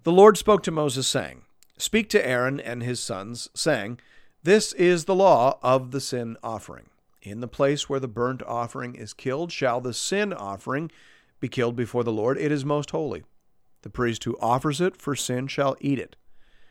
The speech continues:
In a holy place it shall be eaten, in the court of the tent of meeting.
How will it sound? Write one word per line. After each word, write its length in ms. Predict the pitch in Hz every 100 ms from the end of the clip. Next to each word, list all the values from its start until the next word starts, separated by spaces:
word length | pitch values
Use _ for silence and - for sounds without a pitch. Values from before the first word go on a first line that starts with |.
| _ -
In 100 | 85
a 60 | 78
holy 300 | 113 127 131
place 360 | - 131 131 -
it 100 | 117
shall 220 | - 123
be 240 | 123 127 123
eaten, 340 | 110 78 67 _ _
in 160 | 107 87
the 80 | 92
court 460 | - 131 107 - _ _
of 140 | - 95
the 80 | 110
tent 280 | 90 82
of 120 | 92 95
meeting. 400 | 107 85 71